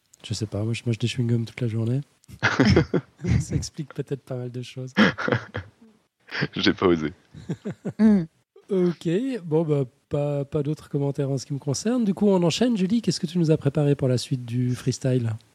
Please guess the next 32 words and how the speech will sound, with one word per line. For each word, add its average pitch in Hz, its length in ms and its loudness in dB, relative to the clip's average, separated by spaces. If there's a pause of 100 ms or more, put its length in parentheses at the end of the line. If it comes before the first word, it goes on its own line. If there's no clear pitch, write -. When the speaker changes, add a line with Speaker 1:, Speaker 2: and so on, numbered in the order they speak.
(280)
Speaker 3:
Bah, 180 100 2
on 180 40 2
va 180 100 2
passer 175 320 -2
sur, 180 200 -4
euh, 170 520 4
le 170 80 4
retour 180 340 4
sur - 140 2
les 175 180 4
émissions 185 300 4
précédentes, 254 600 4
enfin 175 200 0
les 208 160 4
retours. 220 380 4 (320)
Speaker 1:
Mhm. 147 340 -2 (300)
Speaker 3:
Et 185 80 6
on 190 60 8
va 190 100 8
commencer 190 340 6
par 190 260 6
le, 175 560 2 (840)
l'excellent 214 560 4
dossier 196 480 2
de, 156 340 2
de 160 120 0
Robin 175 360 2
sur 180 140 0
la 160 80 4
théorie 165 320 2
des 170 140 2
jeux, 240 260 0